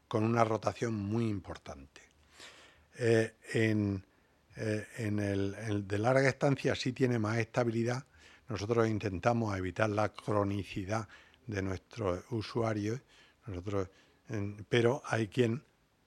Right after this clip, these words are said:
pues no tenemos más remedio que atenderlo y está claro que allí, mm, quien no puede, no se va a ir. Nosotros vamos a atenderlo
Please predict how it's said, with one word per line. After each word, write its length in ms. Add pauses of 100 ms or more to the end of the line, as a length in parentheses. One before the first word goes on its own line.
(120)
pues 120
no 120
tenemos 260
más 180
remedio 300
que 60
atenderlo 480
y 60
está 260
claro 360 (300)
que 100
allí, 320 (340)
mm, 320 (420)
quien 180
no 140
puede, 340 (460)
no 680
se 160
va 160
a 60
ir. 120 (380)
Nosotros 300
vamos 280
a 40
atenderlo 640